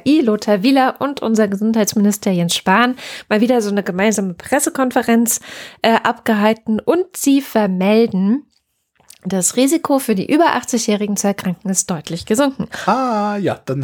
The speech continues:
Speaker 2: das heißt,
Speaker 1: Ne?
Speaker 2: das Risiko
Speaker 1: Vorhin.
Speaker 2: für uns steigt. Sehr
Speaker 1: Genau,
Speaker 2: gut, sehr
Speaker 1: Antje
Speaker 2: gut.
Speaker 1: Schrupp, äh, kann man da gut drauf Bezug nehmen. Es ist jetzt schon soweit und zwar sehr stark, denn die Sieben-Tage-Inzidenz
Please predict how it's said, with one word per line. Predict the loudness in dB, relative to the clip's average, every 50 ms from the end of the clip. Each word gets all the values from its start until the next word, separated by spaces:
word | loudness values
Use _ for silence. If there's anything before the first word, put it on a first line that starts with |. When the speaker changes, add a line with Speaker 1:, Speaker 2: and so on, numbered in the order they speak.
| -2 -4 -4 -4
Speaker 2:
das | -2 0 2
heißt, | 2 4 4
Speaker 1:
Ne? |
Speaker 2:
das | 2 2 2 2
Risiko | 2 4 4 4
Speaker 1:
Vorhin. | 4 4 4 4 4
Speaker 2:
für | 4
uns | 2 2 2
steigt. | 0 0 2 2 2 2 0 -2 -6 -14 -6
Sehr | 0 2 2 2
Speaker 1:
Genau, | 2 0
Speaker 2:
gut, | -2 -2 0
sehr | 0 0
Speaker 1:
Antje | 2 2 0
Speaker 2:
gut. | 0
Speaker 1:
Schrupp, | 0 0 0 -2 -2 -2 -6 -6
äh, | -4 -2 0 0 -2
kann | -2 -4 -6 -4 -2
man | 0 0 0 0
da | 0 -2 -2 -2
gut | -4 -4 -6 -6 -4
drauf | -4 -4 -4 -4 -6
Bezug | -10 -10 -6 -2 -2 0 2
nehmen. | 2 2 2 2
Es | 0 -2 -2
ist | -2 0 0
jetzt | 0 0 2
schon | 2 2 4
soweit | 4 4 2 2 2 2 2
und | 0 0
zwar | 2 2 2 2
sehr | 2 2
stark, | 2 2 2 2 2
denn | 2 2 2 2
die | 2 0
Sieben-Tage-Inzidenz | 2 2 2 2 2 2 0 -2 -4 -8 _ _ -6 -2 0 2 2 2 0 -2 -2 -2 -2 -2 -2 -2 -2 0 0 0 0 0 -2